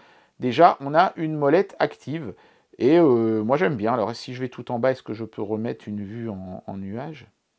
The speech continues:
Vue en gris, ouais. Franchement, l'interface est plutôt bien faite. S'ils avaient pas fait cette petite erreur de traduction sur les notifications,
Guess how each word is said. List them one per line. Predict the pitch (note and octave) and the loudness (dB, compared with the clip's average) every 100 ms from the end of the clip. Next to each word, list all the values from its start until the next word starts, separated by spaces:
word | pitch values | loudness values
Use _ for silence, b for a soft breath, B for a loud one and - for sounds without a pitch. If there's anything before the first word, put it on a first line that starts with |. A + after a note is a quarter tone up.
| _ _ _ | _ _ _
Vue | G2 A2+ | -16 -12
en | F#2+ | -12
gris, | E2+ F#2 A#2+ | -10 -10 -10
ouais. | - A2+ B B B B | -4 -4 B B B B
Franchement, | G3 G3+ D4+ D#4+ | -4 2 4 6
l'interface | A#3+ A#3 G#3+ C#4+ C#4+ | 4 4 2 2 2
est | |
plutôt | F#3+ G3+ A#3 | -2 -2 0
bien | G3 G3 | 0 0
faite. | F#3 B2+ - | 0 -2 -4
S'ils | - - F3+ | -18 -10 -2
avaient | F#3 F#3+ | 0 0
pas | F#3 G3+ | 0 -4
fait | - | -4
cette | G#3 - - | -6 -4 -6
petite | F3 - E3+ | -8 -10 -4
erreur | E3 E3 | 0 2
de | D#3+ | 0
traduction | D#3 D#3 D#3 E3+ | 0 -2 -2 -4
sur | - | -2
les | C#3+ | 0
notifications, | C#3 C3+ - D3 C#3+ C#3+ - F#3+ | -2 -6 -8 -10 0 0 0 -6